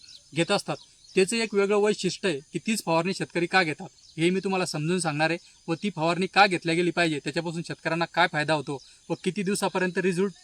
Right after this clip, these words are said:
टिकून राहतात व त्या फवारणीचंच महत्त्व काय हे मी तुम्हाला सांगणार आहे. आता पोळ्याची फवारणी घ्यायची जर सांगितली तर सर्वात महत्त्वाची फवारणी का असते, तर त्यावेळेस मोठ्या प्रमाणात थ्रिप्सचा अटॅक आपल्या प्लॉटवरती होत असतो. जे तुडतुडे असतात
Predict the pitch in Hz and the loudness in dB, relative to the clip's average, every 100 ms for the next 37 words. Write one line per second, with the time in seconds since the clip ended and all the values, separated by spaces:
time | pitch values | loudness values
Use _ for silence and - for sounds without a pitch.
0 | - 175 208 202 190 160 - - - _ | -8 -4 0 2 2 0 -4 -12 -20 _
1 | 160 185 190 151 160 175 190 214 220 220 | -4 0 0 2 2 2 -2 0 0 2
2 | 185 - 175 131 - _ - 165 175 175 | 0 2 2 0 -6 _ -4 -2 0 -2
3 | 160 170 - - 156 143 139 120 _ - | -2 -4 -6 -6 -4 -2 -4 -8 _ -20
4 | - - - 175 175 185 202 220 151 170 | -20 -4 -2 0 2 4 2 -2 0 0
5 | 202 175 165 185 190 170 160 170 175 - | 2 0 0 -2 -2 -2 -2 0 -2 -2
6 | _ - 170 175 202 180 208 196 180 202 | _ -8 -2 0 2 2 2 2 -2 0
7 | 151 160 180 190 190 - 139 - _ _ | 0 0 2 2 2 0 -8 -10 _ _
8 | _ _ - 196 202 220 220 175 - _ | _ _ -2 2 6 6 6 0 -4 _
9 | _ 156 196 185 185 202 208 - - 170 | _ -2 0 0 0 2 2 0 -2 -2
10 | - 214 196 202 - 151 180 180 175 165 | 2 4 4 2 -2 -4 0 0 2 2
11 | 180 175 139 143 165 - 156 - - _ | 0 -2 -4 -2 -4 -4 -10 -12 -20 _
12 | _ - _ 175 - 185 180 214 220 208 | _ -20 _ -4 0 -4 0 2 4 4
13 | 196 | 2